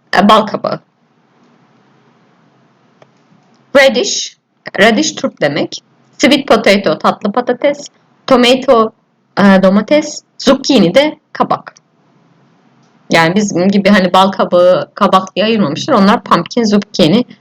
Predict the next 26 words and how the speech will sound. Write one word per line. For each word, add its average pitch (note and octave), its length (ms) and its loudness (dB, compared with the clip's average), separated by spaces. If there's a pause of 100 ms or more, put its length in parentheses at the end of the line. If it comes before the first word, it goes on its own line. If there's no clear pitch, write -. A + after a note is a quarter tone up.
squash. - 760 -2 (500)
Yani D#3+ 360 -2 (100)
kabağın G#3+ 480 0 (640)
değişik G#3+ 540 0
çe-, - 380 -6
e, C#3+ 300 -2
şekilleri, F#3+ 840 0 (120)
çeşitlerini G3+ 760 0 (160)
değişik G3+ 340 2
adlandırmışlar. D#3 920 -6 (1040)
Sarı B3+ 300 2
olana G3+ 260 2
da B3+ 80 -2
sanırım G#3 300 -2
evet, - 240 -2
sarı G#3+ 240 2
kabağa F3 280 0
da C#4 80 0
squash - 540 -4
deniyor. C#3 260 -8 (1500)
Let's B4+ 180 2
look - 120 0
at - 160 0
drinks. G3 600 -2 (240)
Cold A3 260 2
drinks. D3+ 540 -6